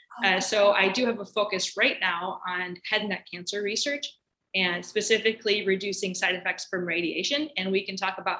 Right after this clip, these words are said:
Speaker 2: how that relates to, uh, the dry mouth that patients with Sjogren's, uh,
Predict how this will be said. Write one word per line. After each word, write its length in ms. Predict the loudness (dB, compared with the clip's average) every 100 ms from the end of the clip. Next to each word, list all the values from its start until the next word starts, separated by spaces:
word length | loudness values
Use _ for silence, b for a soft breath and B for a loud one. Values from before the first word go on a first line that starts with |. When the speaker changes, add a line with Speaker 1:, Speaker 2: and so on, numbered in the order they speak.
| -4
Speaker 2:
how 120 | -2
that 180 | -2 -4
relates 560 | -4 -2 -2 -2 -4 2
to, 340 | 2 2 -2 b b b -2
uh, 120 | 0 2
the 120 | 2
dry 280 | 4 6 6
mouth 300 | 4 2 2
that 340 | 2 2 -2
patients 500 | 0 2 0 -2 -4
with 140 | -2 -2
Sjogren's, 760 | 0 0 2 2 2 -2 -4 -6
uh, 200 | -10 -10